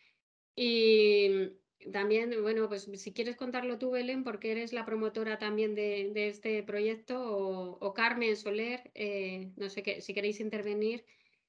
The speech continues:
Eh, como, como veis, Belén Puebla es nuestra profesora. Yo,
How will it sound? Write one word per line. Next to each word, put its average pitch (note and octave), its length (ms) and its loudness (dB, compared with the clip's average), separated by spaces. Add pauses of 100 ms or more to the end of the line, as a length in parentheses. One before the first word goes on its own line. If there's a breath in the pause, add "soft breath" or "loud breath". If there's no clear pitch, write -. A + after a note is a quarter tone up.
(140)
Eh, G3+ 640 0 (100)
como, G#3+ 240 -2
como A3 220 4
veis, C#4 260 2
Belén B3 480 0
Puebla B3+ 420 0
es B3 120 -8
nuestra A3 460 -4
profesora. A3 600 -4
Yo, A3 160 2